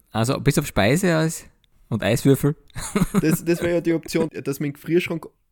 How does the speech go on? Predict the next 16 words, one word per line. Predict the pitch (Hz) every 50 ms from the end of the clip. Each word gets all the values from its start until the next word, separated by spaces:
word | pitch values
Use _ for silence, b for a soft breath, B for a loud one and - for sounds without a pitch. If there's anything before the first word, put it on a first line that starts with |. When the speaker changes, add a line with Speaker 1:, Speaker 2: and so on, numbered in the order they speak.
| _ _ _ _ _ _ _ _ _ _
Speaker 2:
abschaltet, | 143 143 143 - - 180 180 185 185 - 214 226 - b b b b b
aber | - 139
dafür | 117 113 113
Speaker 1:
Ja. | - -
Speaker 2:
den | 170
normalen | 180 175 180 180 190 190
Kühlschrank | - - 131 123 - 131 127 113
auf | 123 120
minus | - 131 123 120 - 120
achtzehn | 113 - - - 123 117
Grad | - 117 123 117 -
kühlt. | - 120 117 123 - _ _ _ _ _ _ _ _ _ _ _ _ _ _ _ _ - -
Speaker 1:
Das | - 92 104 - - -
wird | 190 -
gehen, | - 202 185 123 107
ja. | 101 107 117 143